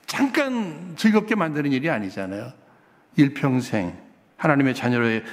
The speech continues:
권세를 누리면서 살게 할 뿐만 아니라 영원히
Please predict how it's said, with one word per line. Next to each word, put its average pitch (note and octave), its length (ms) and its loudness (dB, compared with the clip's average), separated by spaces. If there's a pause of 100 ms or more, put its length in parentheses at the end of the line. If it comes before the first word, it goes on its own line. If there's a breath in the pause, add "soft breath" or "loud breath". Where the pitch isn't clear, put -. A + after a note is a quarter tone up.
(140 loud breath)
권세를 B2 360 2
누리면서 A2+ 520 4 (240 loud breath)
살게 D#3+ 340 -2
할 D#3+ 140 0
뿐만 D#3 220 2
아니라 A#2 280 -2 (1300 loud breath)
영원히 A#3+ 480 10